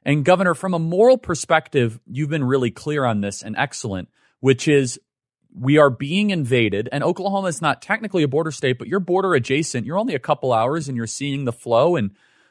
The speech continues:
by the way, one of the thoroughfares of which a lot of the drugs and fentanyls go through goes straight through your state.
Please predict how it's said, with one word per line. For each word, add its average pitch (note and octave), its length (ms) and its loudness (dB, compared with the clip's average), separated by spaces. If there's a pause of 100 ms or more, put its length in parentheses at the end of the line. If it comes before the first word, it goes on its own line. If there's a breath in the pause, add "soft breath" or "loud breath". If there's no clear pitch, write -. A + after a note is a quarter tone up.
by D3 220 4
the D3+ 80 2
way, D#3+ 180 4
one C#3 180 0
of C#3+ 40 -4
the C3 80 -4
thoroughfares D3 640 0
of A#2+ 60 -6
which B2+ 160 -4
a B2 40 -6
lot A2+ 200 4
of D3 40 -6
the E3 60 -2
drugs C3 300 -2
and B2 120 -4
fentanyls B2+ 340 -4
go C3+ 160 0
through B2 220 -6
goes G#2 180 0
straight G#2+ 520 -2
through E3 120 -6
your D3 140 -6
state. C3 420 0